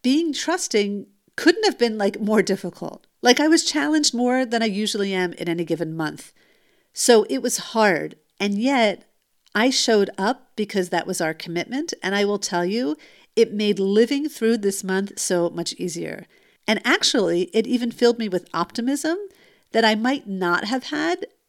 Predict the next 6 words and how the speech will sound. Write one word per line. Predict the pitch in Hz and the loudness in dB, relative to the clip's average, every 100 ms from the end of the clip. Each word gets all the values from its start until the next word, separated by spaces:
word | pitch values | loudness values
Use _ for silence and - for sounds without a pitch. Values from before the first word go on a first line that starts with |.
| _ | _
had | - - 220 208 190 - | -14 -6 0 0 0 -4
trust | - 208 208 - | 0 0 0 -4
not | 185 - | -4 -2
been | 165 | -4
our | 160 156 | -4 -6
focus. | - 143 - - - | -6 -10 -10 -14 -14